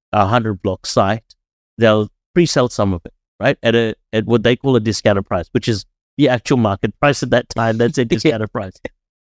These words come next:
Speaker 1: Then what they'll do, and this is the, the only reason this works, 'cause every land developer does this at the same time. So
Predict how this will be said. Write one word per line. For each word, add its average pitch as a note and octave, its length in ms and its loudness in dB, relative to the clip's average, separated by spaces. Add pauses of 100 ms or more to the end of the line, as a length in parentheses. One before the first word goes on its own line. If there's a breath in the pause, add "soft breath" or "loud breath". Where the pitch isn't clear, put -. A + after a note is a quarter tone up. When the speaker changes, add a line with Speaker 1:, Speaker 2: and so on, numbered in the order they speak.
(120)
Speaker 1:
Then F3 200 2
what A3+ 160 2
they'll B2 220 0
do, A2 380 0 (100)
and D3 200 0
this E3 180 0
is G3 140 -6 (400)
the, D3+ 260 2
the D3+ 160 2
only G3 140 2
reason A#3+ 380 2
this A#2+ 260 -2
works, C#3+ 220 0
'cause - 160 -4 (220)
every F3+ 460 2
land C#3 340 0
developer B2 380 2
does A2+ 240 2
this G#2+ 140 -8
at G#2+ 140 -8
the G#2 60 -8
same G#2 260 0
time. G#2+ 200 0
So A#2 180 0